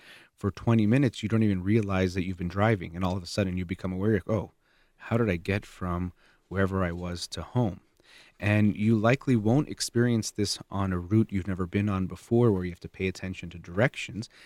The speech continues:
because then you do need your conscious mind to be involved in this task of driving. But it usually will happen when you are using your unconscious or you're able to do it automatically. The path has become habit,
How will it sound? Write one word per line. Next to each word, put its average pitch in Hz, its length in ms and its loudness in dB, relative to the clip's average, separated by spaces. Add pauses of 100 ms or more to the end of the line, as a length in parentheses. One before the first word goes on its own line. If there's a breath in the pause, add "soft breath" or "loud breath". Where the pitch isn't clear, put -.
(140 loud breath)
because 107 240 2
then 120 140 4
you 110 100 4
do 117 220 2
need 107 260 0
your 90 120 -6
conscious - 760 -6 (320 soft breath)
mind 92 340 -6
to - 100 -10
be 92 180 -8
involved 90 460 -8
in 87 100 -12
this 87 180 -12
task - 520 -12
of 82 220 -10
driving. 87 480 -4 (380 soft breath)
But 101 120 2
it 98 40 0
usually 120 280 6
will 107 120 4
happen 107 400 0
when 95 200 0
you 92 220 -2
are 90 140 -2
using 95 580 -2
your 90 240 -2
unconscious 104 680 0
or 90 40 -4
you're 90 220 -2
able 98 260 0
to - 160 -10
do 95 200 -2
it 85 80 -2
automatically. 87 800 -2 (400 soft breath)
The 90 100 -6
path 98 340 -2
has 90 120 -4
become 87 320 -10
habit, 98 520 0